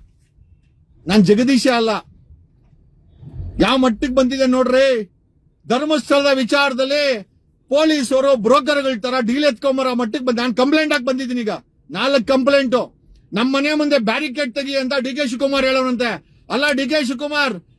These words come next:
ನಮ್ಮ ಮನೆ ಮುಂದೆ ಬ್ಯಾರಿಕೇಡ್ ಹಾಕಿರೋದು ನನ್ನ ಶೋಕಿಗಲ್ಲ, ಅಲ್ಲಿ ರೇ-, ರೋಡ್ ಡೆಡ್ ಎಂಡ್ ಇದೆ,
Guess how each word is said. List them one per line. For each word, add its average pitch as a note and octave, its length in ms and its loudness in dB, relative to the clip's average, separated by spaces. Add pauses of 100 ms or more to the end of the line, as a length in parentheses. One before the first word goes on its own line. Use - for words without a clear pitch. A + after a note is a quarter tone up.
ನಮ್ಮ B3+ 240 -4
ಮನೆ C#4+ 140 -2
ಮುಂದೆ C#4+ 240 0
ಬ್ಯಾರಿಕೇಡ್ C4+ 460 -2
ಹಾಕಿರೋದು C#4 840 -2 (540)
ನನ್ನ C4 240 -2
ಶೋಕಿಗಲ್ಲ, C4+ 640 2 (480)
ಅಲ್ಲಿ A#3+ 260 2
ರೇ-, G#3+ 280 -2
ರೋಡ್ C#4+ 400 4
ಡೆಡ್ A#3 200 -2
ಎಂಡ್ C#4+ 200 -2
ಇದೆ, C4+ 220 -2